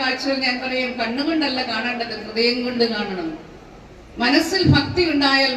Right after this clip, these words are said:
മാത്രം പോരാ. ആ ഭക്തി ചൈതന്യമായിട്ട് മാറണമെങ്കിൽ, ഐശ്വര്യമായിട്ട്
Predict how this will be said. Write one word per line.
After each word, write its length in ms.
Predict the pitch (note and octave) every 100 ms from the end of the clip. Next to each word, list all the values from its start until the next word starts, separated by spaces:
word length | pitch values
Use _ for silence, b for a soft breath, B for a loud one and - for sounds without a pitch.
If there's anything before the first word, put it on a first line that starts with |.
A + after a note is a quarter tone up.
| A#3
മാത്രം 280 | A3+ C#4+ C#4
പോരാ. 300 | A#3+ A3 G#3 - - - - B3
ആ 40 | C#4+ C#4
ഭക്തി 260 | C4 E4 D4+ C#4
ചൈതന്യമായിട്ട് 840 | C#4 D#4 F4 E4 C#4 C4+ C4+ C4+ C4+
മാറണമെങ്കിൽ, 580 | A#3+ B3+ B3+ B3 A#3+ B3 A#3 C#4
ഐശ്വര്യമായിട്ട് 680 | - D#4+ D4+ C4 B3+ C4